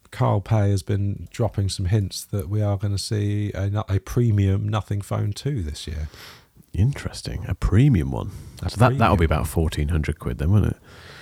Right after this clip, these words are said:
Speaker 1: Well, I hope, I hope, I hope not. But I, it, I think, yeah, I think, I think they might well be releasing something that's perhaps sort of in the six hundred pound mark
Speaker 2: Mm.
Speaker 1: that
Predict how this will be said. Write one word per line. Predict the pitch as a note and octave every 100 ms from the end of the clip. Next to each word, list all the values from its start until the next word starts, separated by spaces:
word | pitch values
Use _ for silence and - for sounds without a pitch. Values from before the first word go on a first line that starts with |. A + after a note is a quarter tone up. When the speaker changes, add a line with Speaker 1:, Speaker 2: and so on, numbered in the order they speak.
| - - - - _ _ _ _ -
Speaker 1:
Well, | A#2+ - _ - -
I | G2+
hope, | G2 C3 -
I | A#2+
hope, | C3+ A#2
I | C3+
hope | G#3+ G#3 E3+
not. | F#2 - _ _
But | - - - -
I, | C3
it, | - C#3+ -
I | C3+
think, | - F#2+ A#2 - - - - - _ _ _ _ _ _ _ D3+
yeah, | G2
I | A#2
think, | C3 - -
I | G#2+
think | - C3 F2+
they | A2
might | A2 G2+
well | G2 G2
be | G2 G2+
releasing | F#2+ F#2+ F#2+ - F2+
something | - F#2 F2+ F2+
that's | F2 - - - - - -
perhaps | A2 - -
sort | F2+
of | F2 - - - - -
in | F#2
the | E2+
six | - - -
hundred | E2 D2 D#2+
pound | - D2 C#2+ -
mark | D2 D2 E2+
Speaker 2:
Mm. | D#2+ D#2
Speaker 1:
that | E2